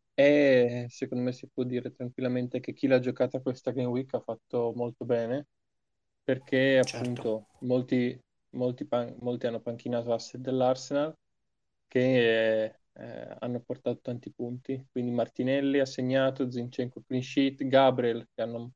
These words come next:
Speaker 1: in molti,
Speaker 2: Bellissimo,
Speaker 1: clean
Speaker 2: che ha
Speaker 1: sheet,
Speaker 2: quattordici
Speaker 1: clean
Speaker 2: punti,
Speaker 1: sheet e gol,
Speaker 2: credo.
Speaker 1: esatto, clean sheet, gol, bonus, quindi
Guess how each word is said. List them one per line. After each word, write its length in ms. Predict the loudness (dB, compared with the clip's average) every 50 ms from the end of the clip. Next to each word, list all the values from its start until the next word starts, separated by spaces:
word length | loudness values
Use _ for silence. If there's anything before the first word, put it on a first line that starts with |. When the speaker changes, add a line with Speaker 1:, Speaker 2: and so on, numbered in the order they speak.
| _ _ _ _
Speaker 1:
in 120 | -6 -2
molti, 600 | 0 2 4 4 4 2 0 -2 -2 -2 -2 -2 -6 _ _ _ _ _ _ _ _ _
Speaker 2:
Bellissimo, 600 | -10 -8 -6 -4 -4 -2 -2 -2 0 2 2 2
Speaker 1:
clean 20 |
Speaker 2:
che 80 | 2 4
ha 140 | 4 4 4
Speaker 1:
sheet, 0 |
Speaker 2:
quattordici 440 | 4 2 0 2 0 0 0 0 -2
Speaker 1:
clean 80 | -2
Speaker 2:
punti, 260 | -2 0 0 0 0
Speaker 1:
sheet 120 | 0 0 -4
e 80 | -6
gol, 380 | -2 2 4 6 6 4 2 0
Speaker 2:
credo. 20 | -6
Speaker 1:
esatto, 500 | -6 -6 -4 -2 -2 -2 -2 -6 _ _ _
clean 140 | -8 -8 -8
sheet, 320 | 0 4 4 4 4 2 0
gol, 300 | 2 6 6 6 6 4
bonus, 580 | 4 4 4 4 4 4 2 -2 -4 -8 -10 _ _ _ _ _ _ _ _ _ _ _ _ _ _ _ _ _
quindi 540 | 0 2 4 4 4 4 4 2 0 -2